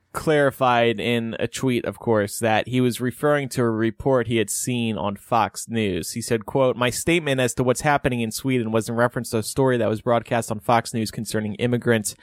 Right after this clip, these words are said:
and Sweden." So he was talking about the immigration crisis, I guess. But meanwhile, Sweden's like, "There's no problem here. We don't even have an immigration problem."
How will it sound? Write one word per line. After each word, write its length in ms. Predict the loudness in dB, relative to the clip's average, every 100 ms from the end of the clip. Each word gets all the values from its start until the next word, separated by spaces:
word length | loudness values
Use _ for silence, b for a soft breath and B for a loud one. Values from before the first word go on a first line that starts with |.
| B B B B
and 220 | -4 -2
Sweden." 540 | -2 2 2 2 0
So 200 | -2 0
he 140 | 0 0
was 140 | 0
talking 280 | -2 -2 0
about 300 | 0 0 -2
the 80 | -2
immigration 720 | -2 -2 0 2 0 -4 -6
crisis, 720 | -6 0 2 2 -2 -4 -2
I 120 | -4
guess. 400 | -2 -2 -2 -6 -12 B B B
But 160 | 0 0
meanwhile, 400 | -2 0 0 0
Sweden's 520 | -2 0 0 0 0
like, 320 | 0 0 -6 _ _ _ _
"There's 200 | -8 -2
no 80 | -2
problem 340 | 2 2 2 -2
here. 320 | -4 -4 -8 _ -2
We 120 | 0
don't 120 | 2
even 120 | 0
have 140 | 0 0
an 80 | 0
immigration 500 | 0 0 0 0 -2
problem." 380 | 0 0 -2